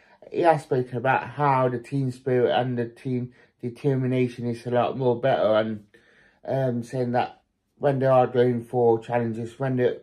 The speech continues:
are tired and they are making them recovery runs, they're doing it because they're fighting for each other and they've got that team spirit. And it does show how much it has came over the last season, the,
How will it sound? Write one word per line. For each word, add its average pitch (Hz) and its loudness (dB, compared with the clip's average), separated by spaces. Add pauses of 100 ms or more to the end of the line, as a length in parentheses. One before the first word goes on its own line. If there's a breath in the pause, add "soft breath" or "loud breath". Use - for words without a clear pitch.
(140)
are 139 2
tired 120 -2
and 117 -4
they 123 0
are 131 0
making 117 -2
them 113 -2
recovery 117 -8
runs, 110 -4 (580 soft breath)
they're 131 -8
doing 147 6
it 127 2
because 127 -8
they're 123 -8
fighting 135 2
for 123 -6
each 117 -6
other 113 -4
and 113 -6 (400 soft breath)
they've 123 -6
got - -2
that - -2
team 127 -4
spirit. 127 4
And 123 -2 (300)
it - -20
does 202 2
show 165 4
how 143 0
much - -4
it 117 -4
has 143 -4 (300)
came 135 -2 (320 soft breath)
over 127 -2 (100)
the 123 -2
last 113 -4 (240)
season, 123 -6
the, 110 -4